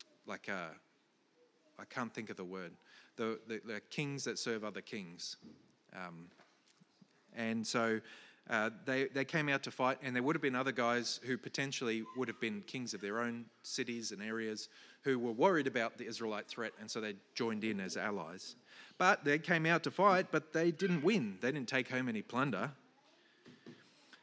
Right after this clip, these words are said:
And it's even as though creation was fighting against them. The stars of heaven are fighting against them. But in the, in the Bible, the stars are often connected with this, with the, the host of heaven,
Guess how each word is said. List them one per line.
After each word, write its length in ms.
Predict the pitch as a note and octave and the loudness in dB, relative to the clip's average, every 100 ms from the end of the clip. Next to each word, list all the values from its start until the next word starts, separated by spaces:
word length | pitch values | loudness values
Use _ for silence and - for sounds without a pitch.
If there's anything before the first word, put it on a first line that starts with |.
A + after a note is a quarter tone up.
| _ _ | _ _
And 140 | D#3+ E3 | 4 4
it's 160 | E3+ | 4
even 320 | G3 G#3 A3 G#3 | 4 4 4 4
as 240 | F3 C3 | 0 2
though 320 | D3+ D3 C#3+ C#3+ | 4 6 4 2
creation 600 | - C#3+ C3 C3+ D#3 C3+ | 0 4 4 4 0 -2
was 140 | A#2+ | -4
fighting 380 | A#2 B2+ A#2+ A#2+ | -2 -2 0 0
against 320 | A2+ A2+ A#2 | -2 -2 -2
them. 140 | - F#2 | -6 -6
The 80 | F#2 | -4
stars 840 | - C#3+ C3 C#3+ C#3+ A2 - - - | 0 2 4 4 2 0 -2 -6 -6
of 140 | G2+ | -6
heaven 320 | A#2 A#2+ F#2+ D#2+ - _ _ _ _ - | -2 -2 -4 -8 -20 _ _ _ _ -12
are 80 | |
fighting 340 | G#2+ A#2 A2+ A2 | 0 2 4 2
against 320 | G2 A2 A2 | 2 0 0
them. 220 | G#2 E2+ - - - | -2 -4 -10 -16 0
But 180 | - D#3+ | 4 4
in 160 | A3 B3+ | 4 2
the, 80 | A3+ - - | 0 -2 -2
in 100 | G3 | 2
the 60 | |
Bible, 400 | F3 D3+ E3 D3+ | 6 6 6 4
the 100 | C3+ | 2
stars 460 | C3 - D#3+ F#3+ D#3 | 2 4 6 4 4
are 100 | D3+ | 2
often 300 | D#3+ E3+ C#3 | 2 0 -4
connected 560 | - C3+ C#3+ - C3+ A#2 | -4 -2 -4 -2 -4 -2
with 200 | A2+ - | -4 -2
this, 340 | A#2 A#2+ - | -2 -2 -2
with 160 | B2 G#2+ | -6 -6
the, 160 | A#2 - | -6 -6
the 80 | A#2+ | -8
host 420 | - E3+ F3 - | -2 0 0 -4
of 100 | A2+ | -8
heaven, 220 | A#2 F#2 | -8 -10